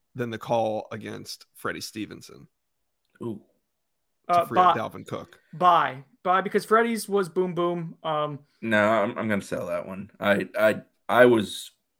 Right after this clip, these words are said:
Speaker 2: fit to be tied on the, uh, the Freddie Stevenson one. Like, I was, I, I would have fought somebody right then and there. Just, I probably would have lost, but I would have thrown down anyways.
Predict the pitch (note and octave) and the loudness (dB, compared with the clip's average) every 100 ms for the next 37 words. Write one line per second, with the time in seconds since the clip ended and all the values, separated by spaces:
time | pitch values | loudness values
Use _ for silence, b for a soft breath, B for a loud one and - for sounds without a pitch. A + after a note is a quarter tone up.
0 | _ _ _ _ - A#2+ - G2+ G#2 G2+ | _ _ _ _ 0 0 -2 -4 -4 -6
1 | - G2+ G2 F#2 F#2 F2 E2+ F#2 F#2+ F#2+ | -4 0 2 2 -4 -8 -8 -8 -10 -10
2 | F2+ F2+ - - _ _ - G2 G2 F2+ | -8 -8 -10 -14 _ _ -12 -2 0 0
3 | F2 E2+ E2 - - E2 A1 - - G2 | -4 -10 -10 -12 -16 -16 -16 -18 -12 -10
4 | F#2 G2 F#2+ F#2 F#2 - - G2 G2 - | -4 -4 -4 -4 -8 -10 0 2 2 2
5 | G#2+ - - - - E2+ E2+ - - G2 | 2 2 -2 -6 -8 -12 -12 -14 -4 0
6 | F#2+ - F#2+ D#2 D#2 - G2 - - _ | 0 -2 -6 -8 -14 -10 -12 -12 -18 _
7 | - G2 A2+ A#2 C3 C#3+ A#2+ - - - | -2 4 6 8 6 4 2 2 -10 -8
8 | G#2 G2+ G2+ G2 G2+ G#2 F2 G2+ F#2+ - | -4 -2 -4 -4 -4 -2 -4 -6 -8 -10
9 | - - | -16 -20